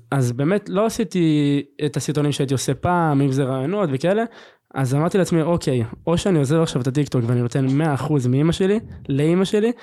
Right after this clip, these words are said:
או שאני פשוט מצלם את מה שאני עובר ומה שאני מרגיש." ובאמת החלטתי, באמת, אה, אם זה שנשר לה שיער,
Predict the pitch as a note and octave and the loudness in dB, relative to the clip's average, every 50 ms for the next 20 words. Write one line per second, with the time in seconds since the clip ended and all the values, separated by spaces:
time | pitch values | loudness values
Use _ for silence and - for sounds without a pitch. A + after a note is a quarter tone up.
0 | - - - - - - _ _ _ _ - F3+ E3+ E3+ - G#3+ G3+ G#3 G#3+ G#3+ | -18 -20 -20 -20 -20 -20 _ _ _ _ -4 -4 -2 0 0 0 2 2 2 2
1 | G#3+ G#3+ G#3+ G#3 G#3+ - _ _ _ _ - - D3+ - G3 G3+ G3 - _ - | 2 2 0 -2 -4 -8 _ _ _ _ -14 -10 -6 -4 -4 -4 -4 -8 _ -20
2 | - - _ _ _ _ _ _ _ _ _ _ _ _ _ _ - D3 D3+ D3 | -20 -20 _ _ _ _ _ _ _ _ _ _ _ _ _ _ -8 -2 -2 -2
3 | - - - E3+ F#3 G#3 G#3+ G3+ G3 F3 - G#3+ G#3 G3+ - G#3+ F#3+ F#3+ F#3 F#3 | -2 0 -2 0 2 2 2 2 0 0 0 0 0 0 2 2 2 2 2 2
4 | F3 G3 G3+ F3+ D3+ D3+ D3 D#3+ D#3+ - F#3 F3 E3+ D#3+ D#3 D#3 E3+ F3+ C#3+ - | 2 2 2 2 2 2 2 2 2 2 2 2 2 2 2 2 0 0 -2 -2
5 | - - - - - - - - - - - B2+ C3+ C3 C#3 E3+ F#3 E3 F3 E3+ | -6 -12 -18 -20 -20 -20 -20 -20 -20 -8 -2 -2 0 2 2 0 0 0 0 0
6 | F#3+ F3+ F#3 F#3 - E3 C#3+ B2+ C3+ C#3 D3+ E3 D#3+ D3+ D#3+ - - _ _ _ | 0 0 0 0 0 0 0 2 2 2 2 0 0 -2 -6 -12 -20 _ _ _
7 | _ D3 C#3+ C#3 C#3 C3+ C3+ C3 - - D3 D3 D#3 D3+ C#3 C3 D3+ D3 D3 C#3+ | _ -4 -2 0 0 0 0 -2 -2 -2 0 0 2 0 2 2 2 2 2 0
8 | - - D3+ C#3+ C#3 C3+ C3 B2+ B2+ - - D3+ D3+ D3 C#3 C3 - - D3 C#3+ | 0 0 0 2 2 2 2 0 0 0 0 0 2 2 0 -2 -2 0 0 2
9 | D3 D3+ C#3+ | 2 2 0